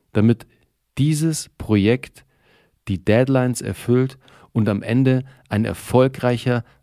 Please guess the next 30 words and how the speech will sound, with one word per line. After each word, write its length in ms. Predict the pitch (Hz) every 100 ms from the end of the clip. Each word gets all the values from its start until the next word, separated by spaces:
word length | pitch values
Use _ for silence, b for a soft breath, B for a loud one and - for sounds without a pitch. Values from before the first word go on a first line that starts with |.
| _ -
Abschluss 640 | 107 - - 117 104 - _ _ _
garantiert 580 | - 95 104 - 113 95
ist. 320 | - - - _ _ _ _ _ b b b b b b b _
Und 340 | - 104 98 - _ _ _ _ _ _ -
das 220 | 107 -
ist 180 | 113 -
natürlich 640 | 90 - 104 95 - - B B B B B _
für 280 | - 117 95
den 280 | 101 95
Menschen, 580 | 95 120 - - 101 92
der 320 | 104 101 95 -
an 120 | 110
diesem 220 | 101 101
Projekt 280 | 90 92 -
arbeitet, 480 | 95 120 98 - 87
nicht 180 | 113 113
nur 200 | 107 95
der 360 | - 95 87 85 _ _ -
Teamleiter, 1080 | 131 143 123 - _ 95 92 113 127 117
sondern 240 | 98 104 104
natürlich 360 | - 117 113
auch 160 | 110 95
alle 280 | - 143 143
Kollegen, 540 | - 127 135 139 123
alle 200 | - 123
Mitarbeiter, 560 | 131 160 110 104 101 101
die 100 | 101
da 160 | 98
drin 240 | 95 120 131
sind, 340 | 101 120 135